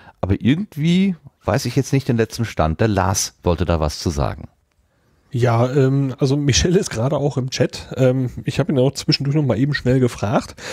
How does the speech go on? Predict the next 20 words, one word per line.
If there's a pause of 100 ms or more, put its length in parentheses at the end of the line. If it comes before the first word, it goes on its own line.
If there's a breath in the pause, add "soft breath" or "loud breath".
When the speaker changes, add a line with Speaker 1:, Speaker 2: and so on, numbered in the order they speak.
(240 loud breath)
Speaker 2:
Er
meint,
zu
der
damals
vorherigen
Folge
wird's
noch
einen
Kommentar
gegeben
haben.
Online
sehe
ich
den
noch
nicht.
Äh,